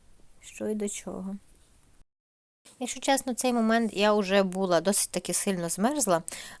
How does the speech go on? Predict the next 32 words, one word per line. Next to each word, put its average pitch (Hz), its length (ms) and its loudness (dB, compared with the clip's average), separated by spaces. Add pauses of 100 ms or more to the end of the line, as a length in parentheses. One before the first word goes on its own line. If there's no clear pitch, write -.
е, 180 180 -2
тому 220 340 2
не 202 120 4
могла 202 340 4
прям 180 340 -4
насолодитися, 185 840 2 (420)
е, 185 260 4
тим, 196 280 4 (140)
як 185 340 0
люди 185 260 -4
проводять 175 460 0
час. 311 420 0 (320)
Е, 175 180 0
тут 240 320 -4
дійсно 202 380 -2
ми 196 60 0
подивилися, 185 500 -4
що - 180 -6
продають 180 680 -8
і 196 60 -8
каву, 180 440 -2
можна 254 280 -6
буде 233 160 -6
попити, 233 440 -2
але 196 120 0
ми 208 120 2
вже 202 140 -4
взяли 190 300 0
в 175 40 -6
магазинчику 226 560 -4
турецькому 175 540 -4
каву, 165 380 -4